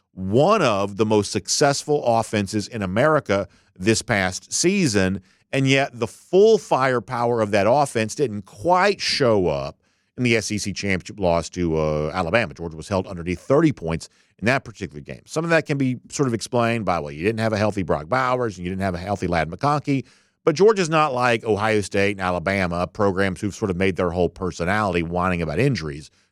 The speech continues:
Georgia's not really like that. Georgia's a lot more willing to kinda look introspectively and sort of see what could be fixed about what kept Georgia from showing its full offensive firepower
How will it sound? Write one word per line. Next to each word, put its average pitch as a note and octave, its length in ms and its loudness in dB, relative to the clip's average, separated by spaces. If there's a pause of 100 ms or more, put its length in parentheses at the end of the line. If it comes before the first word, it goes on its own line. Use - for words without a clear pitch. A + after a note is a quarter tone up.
Georgia's F3+ 220 0
not F#3 100 2
really C#3 160 4
like G#2 340 2
that. D2 180 -10
Georgia's A#2 360 -2 (120)
a G#2 80 -2
lot G#2+ 240 0
more G2+ 180 -2
willing G2 280 0
to F2+ 80 -4
kinda F#2 200 -4
look F#2+ 300 0 (720)
introspectively A2+ 920 0
and G#2 180 -2
sort A#2 200 2
of F2+ 100 -6
see G#2+ 180 2
what A#2 280 0
could B2 180 -4
be G2+ 100 -4
fixed C3+ 680 -2
about A#2+ 320 -2
what A2+ 280 2
kept C#3 380 -2 (320)
Georgia C#3 400 4
from A#2 340 0 (220)
showing D#3 300 0
its - 180 -4
full E3+ 640 2
offensive B2+ 540 0
firepower A2 720 0